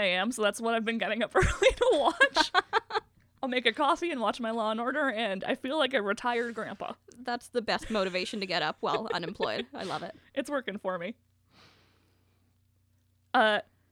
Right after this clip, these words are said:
Speaker 1: the other exciting news, I think, for Alex and I is that we've had two, two big moments in our friendship, and that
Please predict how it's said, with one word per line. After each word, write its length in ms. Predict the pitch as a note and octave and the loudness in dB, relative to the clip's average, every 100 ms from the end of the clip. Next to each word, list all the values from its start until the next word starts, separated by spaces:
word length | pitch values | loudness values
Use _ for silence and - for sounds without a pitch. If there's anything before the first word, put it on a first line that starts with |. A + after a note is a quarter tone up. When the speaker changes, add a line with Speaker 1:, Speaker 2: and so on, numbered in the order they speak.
| _ _ _ | _ _ _
Speaker 1:
the 120 | A3+ C4+ | 2 2
other 120 | G#4 | 2
exciting 280 | - C#4 A#3 | 0 0 0
news, 200 | G#3+ - | 0 0
I 80 | |
think, 220 | A3+ G#3+ G#3+ | -2 -2 -4
for 120 | D#3+ | 0
Alex 260 | F3+ G#3+ | 0 0
and 80 | A#3+ | -2
I 100 | G3+ | -2
is 140 | F#3+ A3+ | -2 -2
that 160 | G#3 | -2
we've 180 | A3 A#3+ | -2 -4
had 260 | B3 G#3 G3+ | -4 -4 -6
two, 480 | - A3 A3 G#3+ - _ _ _ _ - | -6 -6 -6 -4 -6 _ _ _ _ -2
two 220 | E4 F#4 | 2 2
big 200 | D4 B3+ | 2 0
moments 360 | B3 C4 G#3+ A3 | 0 2 0 0
in 80 | |
our 100 | G3 | -2
friendship, 460 | A3+ A3 B3 G3+ G3 | -2 -2 -2 -2 -4
and 140 | - G#3+ | -4 -2
that 220 | G3 - | 0 0